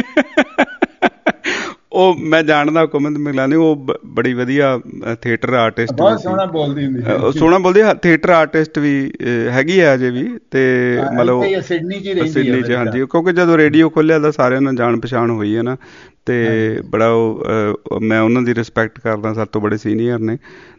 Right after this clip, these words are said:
Speaker 1: ਤੇ
Speaker 2: ਅਸੀਂ ਉਹ ਨਾ ਬਾਬ-, ਇੱਥੇ ਸਰਦਾਰ ਹੁੰਦੇ ਸੀਗੇ, ਅਹ, ਲੈ, ਨਾਂ ਹੀ ਭੁੱਲ ਜਾਣ, ਹੁਣ ਮੈਨੂੰ ਨਾਂ ਬਹੁਤ ਭੁੱਲਣ ਲੱਗ ਪਏ। ਉਹਨਾਂ ਦੇ ਨਾ, ਅਹ, ਸੰਸਕਾਰ ਵੇਲੇ ਉਹ ਬੋਲੀ ਸੀਗੀ,
Speaker 1: ਹਾਂਜੀ।
Speaker 2: ਉੱਥੇ ਪੜ੍ਹ ਕੇ ਲੇਖ, ਤੇ ਬੜਾ ਸੋਹਣਾ ਸੀ। ਤੇ ਮੈਂ ਕਿਹਾ ਵੀ ਆ ਮੈਨੂੰ ਦੇ ਦਿਓ।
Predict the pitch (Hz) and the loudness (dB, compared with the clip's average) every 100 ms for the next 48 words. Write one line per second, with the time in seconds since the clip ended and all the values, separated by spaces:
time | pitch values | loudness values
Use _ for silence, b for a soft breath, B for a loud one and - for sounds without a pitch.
0 | - 120 113 107 107 107 107 104 202 202 | -6 -2 0 2 0 0 0 -2 -2 0
1 | 202 226 226 165 170 170 170 170 185 175 | 0 0 -2 0 0 0 -2 -2 -2 -4
2 | 175 160 160 156 165 160 135 143 151 160 | -6 -2 0 2 0 -2 -4 -6 -6 -4
3 | 160 123 - _ _ _ - 143 139 135 | -4 -4 -10 _ _ _ -6 -2 0 -2
4 | 135 131 131 131 123 127 127 113 _ _ | -4 -6 -8 -10 -8 -8 -8 -10 _ _
5 | _ 131 139 139 143 147 143 123 135 135 | _ -4 -2 -2 -4 -4 -6 -4 -4 -4
6 | 165 170 180 175 147 147 160 165 175 170 | -4 -4 -4 -4 -2 -2 -2 -2 -4 -6
7 | 160 135 131 139 165 175 185 196 185 190 | -6 -2 -2 -4 -4 -4 -4 -4 -4 -4
8 | 214 175 - _ 151 131 156 156 147 185 | -4 -6 -10 _ -20 -8 -4 -2 -2 -6
9 | 151 - 151 151 175 175 175 175 170 165 | -8 -2 2 2 2 0 0 2 2 0
10 | 151 147 143 139 143 117 110 - _ - | 0 -2 -2 -2 -4 -6 -6 -10 _ -16
11 | 117 117 139 131 131 139 139 143 139 127 | -10 -8 -8 -8 -6 -4 -6 -4 -4 -2
12 | 123 120 131 143 156 139 151 147 147 156 | -4 -6 -8 -8 -6 -2 -2 -4 -4 -4
13 | 156 143 147 160 147 143 151 156 160 143 | -4 -6 -8 -4 -4 -2 -4 -4 -2 -2
14 | 131 139 131 143 135 131 131 135 | 0 -2 -2 -2 -2 -2 -2 -4